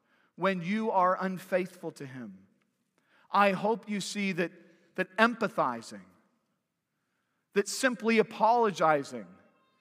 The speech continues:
but inviting God into a dialogue about how he felt when you sinned against him. Friends, those things are woefully inadequate.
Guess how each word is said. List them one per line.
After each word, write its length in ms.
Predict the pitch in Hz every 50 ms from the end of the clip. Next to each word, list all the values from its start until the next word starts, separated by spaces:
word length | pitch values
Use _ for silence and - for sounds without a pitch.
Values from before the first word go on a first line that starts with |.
| _ _ _ _ _ _ _ _ _ _ _ _ -
but 80 | 185 226
inviting 520 | 247 226 208 170 214 226 247 254 247 226
God 340 | 180 220 220 226 233 233 226
into 240 | 220 208 - - 233
a 40 | 226
dialogue 800 | 170 - 202 202 233 254 262 240 220 196 175 151 139 135 151
about 180 | 156 160 190 185
how 220 | 175 190 214 226
he 160 | 202 190 226 220
felt 540 | - - - 247 247 262 254 233 - -
when 120 | 180 185 185
you 100 | 180 170
sinned 300 | 165 - 196 185 175 160
against 400 | 151 131 160 156 147 139 - -
him. 220 | 160 131 117 113 - - - -
Friends, 220 | - 247 254 214 165
those 220 | 262 254 254 -
things 160 | - 240 214
are 100 | 214 196
woefully 520 | 175 175 185 214 247 277 - - 190 180 165
inadequate. 500 | 151 165 196 233 220 - - 107 87